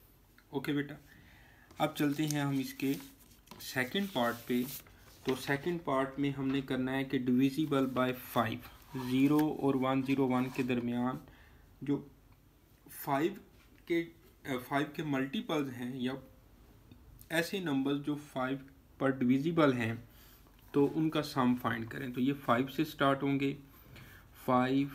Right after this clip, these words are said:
प्लस टेन प्लस फ़िफ़्टीन प्लस ट्वेंटी and so on, और लास्ट नंबर जो है वो आ जाएगा हंड्रेड।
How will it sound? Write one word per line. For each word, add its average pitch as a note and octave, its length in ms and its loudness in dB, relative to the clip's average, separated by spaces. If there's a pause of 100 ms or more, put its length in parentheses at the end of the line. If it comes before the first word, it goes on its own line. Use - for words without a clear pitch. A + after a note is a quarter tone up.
(220)
प्लस C3 540 -2
टेन B2+ 440 0 (120)
प्लस B2 420 -2
फ़िफ़्टीन B2+ 640 0 (200)
प्लस B2 480 0
ट्वेंटी B2+ 720 0
and B2 220 0
so - 260 0
on, B2 200 2 (120)
और B2+ 200 -2
लास्ट B2+ 400 4
नंबर B2 260 2
जो B2 160 -2
है A#2+ 140 -2
वो B2 180 -2
आ A#2 80 -4
जाएगा A#2+ 400 -2 (1400)
हंड्रेड। B2 380 -2